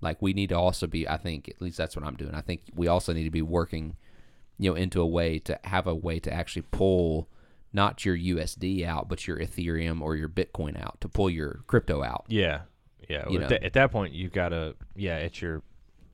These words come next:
Speaker 2: your point of sale.
Speaker 1: Unless you don't view it as a currency and you just view it as a, as a speculation asset, which is, I don't know, maybe, maybe that's all it is.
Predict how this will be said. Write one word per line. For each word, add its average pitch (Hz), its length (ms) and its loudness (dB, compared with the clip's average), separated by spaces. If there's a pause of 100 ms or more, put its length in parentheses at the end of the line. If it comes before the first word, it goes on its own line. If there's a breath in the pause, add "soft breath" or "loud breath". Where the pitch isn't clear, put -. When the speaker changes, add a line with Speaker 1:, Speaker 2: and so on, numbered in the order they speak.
(520)
Speaker 2:
your 87 100 -8
point 92 300 -4
of 73 60 -14 (160)
sale. 85 360 -2
Speaker 1:
Unless 101 320 4
you 95 80 2
don't 90 260 2
view 85 200 2
it 78 80 2
as 76 160 0
a 80 40 -4
currency 78 600 -2
and 78 80 -4
you 80 100 -4
just - 220 -8
view 80 200 0
it 76 60 0
as 73 160 -2
a, - 240 -4 (140)
as 82 160 -2
a 71 160 -4 (180)
speculation 82 680 0
asset, - 400 -6
which - 200 -8
is, - 240 -12 (140)
I - 20 -10
don't 76 140 -8
know, - 180 -8
maybe, 76 400 -4 (840)
maybe 85 160 2
that's 80 220 -2
all - 240 -2
it - 100 -6
is. - 240 -8